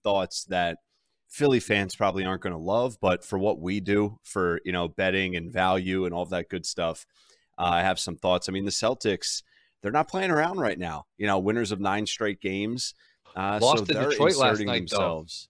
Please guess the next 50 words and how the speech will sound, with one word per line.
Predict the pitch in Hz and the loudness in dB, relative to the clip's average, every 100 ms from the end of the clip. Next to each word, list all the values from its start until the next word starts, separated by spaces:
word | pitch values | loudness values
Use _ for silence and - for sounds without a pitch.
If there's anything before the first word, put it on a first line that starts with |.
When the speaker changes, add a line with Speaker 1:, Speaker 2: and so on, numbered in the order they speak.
| _ | _
Speaker 2:
Lost | 95 117 139 | -6 -4 0
to | 202 | 0
Speaker 1:
What's | - | 2
that? | 120 131 - | 2 0 -2
Speaker 2:
Detroit. | 131 | -8
<laughs> | - | -6
They | |
lost | 120 135 - | -2 -2 -4
to | - | -16
Detroit | 110 - - 120 127 | -12 -10 0 2 2
last | 92 92 - | 0 -4 -6
night, | 92 87 - | -8 -8 -8
though. | 95 - | -10 -6
Speaker 1:
I | 101 95 98 | -4 -2 -2
know. | 104 90 | 0 0
They | 90 | 0
lo-, | 101 107 | 0 -2
but | 131 117 | 0 0
that's, | 127 120 - | 2 0 -2
that's | 120 139 - | -2 -2 -2
the | 139 | -4
N | 127 | -2
B | 120 127 | -2 0
A, | 98 78 | 0 -4
right? | 80 | -2
Speaker 2:
Oh, | 98 107 107 | 2 4 6
Speaker 1:
Like, | 101 | 4
Speaker 2:
man, | 95 | 0
Speaker 1:
you | 101 | -2
Speaker 2:
there | 110 | 0
were | 87 | -2
Speaker 1:
know. | |
Speaker 2:
some | 80 87 | -6 -14
crazy | - - 123 131 117 98 | -16 -4 2 2 0 -4
upsets | 92 104 - 85 - | -6 -6 -8 -10 -8
last | 85 - | -10 -8
night. | 87 82 | -10 -4
Yeah, | 95 90 | -2 2
go | 104 | 2
ahead, | 104 87 - | 2 -2 -4
but | 85 80 | -6 -6
there | 87 98 | -4 -2
were | |
some | 87 - | -2 0
Speaker 1:
Yeah, | 120 | 2
Speaker 2:
crazy | 98 82 | 2 -2
games | 85 | 0
Speaker 1:
nah, | 151 | 2
Speaker 2:
last | 131 110 107 | 4 4 0
night. | 85 | -8